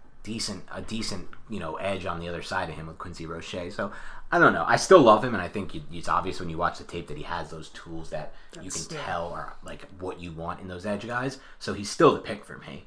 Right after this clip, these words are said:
Speaker 1: But I will say this. I don't think he's anywhere close to a Chase Young type prospect.
Speaker 2: No, neither do I. But to me, it all comes down to the traits and what you see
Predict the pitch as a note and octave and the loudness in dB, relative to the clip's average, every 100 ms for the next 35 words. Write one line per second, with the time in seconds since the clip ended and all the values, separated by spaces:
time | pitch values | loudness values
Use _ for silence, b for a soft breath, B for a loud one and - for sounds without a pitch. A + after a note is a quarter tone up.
0 | - F2+ E2+ - b b b - A#2+ B2 | 0 0 0 -6 b b b 4 6 6
1 | G#2+ G#2 F2 F2 F#2+ G2+ G#2+ G#2 E2+ - | 4 0 0 0 0 2 2 -2 -6 -8
2 | E2 - - - A#2+ A2+ G#2 - - F2 | -8 -10 -12 -6 -2 0 0 -2 -4 -6
3 | - E2+ D#2 - D#2 E2 D2+ D2+ D2+ - | -6 -10 -8 -8 -8 -8 -8 -8 -10 -8
4 | A#1+ - B1 A#1+ - B B A3 E3+ D3 | -8 -8 -10 -12 -12 B B 10 12 10
5 | D3 C3+ C3+ B2+ C3 D3+ - E3 F#3 E3 | 6 0 -2 -4 -4 -4 2 4 6 6
6 | D#3 - D#3 D3+ C#3+ C#3 - D#3 D#3 D3 | 6 4 2 2 2 -2 0 0 0 -2
7 | C#3+ C#3+ D3 C#3 - D3+ - | -2 -2 -4 -4 -2 -2 -4